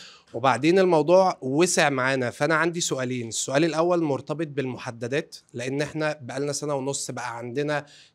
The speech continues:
كم ضخم من المعلومات، كم ضخم من التقارير، بعضها منشور، بعضها غير منشور، بعضها زي ما حضرتك قلت بيوصلنا اللي هو حد مثلا كان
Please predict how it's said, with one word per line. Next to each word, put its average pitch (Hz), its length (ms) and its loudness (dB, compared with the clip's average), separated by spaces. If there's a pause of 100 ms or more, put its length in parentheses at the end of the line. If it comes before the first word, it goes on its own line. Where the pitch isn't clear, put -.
(120)
كم 156 360 2
ضخم 156 340 0
من 127 240 -4
المعلومات، 117 760 -4 (240)
كم 143 340 -2
ضخم 139 300 -4
من 123 180 -8
التقارير، 127 760 -8
بعضها 120 500 -6
منشور، 127 500 -6
بعضها 120 340 -6
غير 127 200 -8
منشور، 127 480 -8
بعضها 123 460 -4 (360)
زي 117 140 -4
ما 113 80 -4
حضرتك 131 400 -6
قلت 135 220 -6
بيوصلنا 131 640 -4
اللي 123 160 -4
هو 127 120 -4
حد 127 360 -8
مثلا 131 600 -6
كان 113 500 -12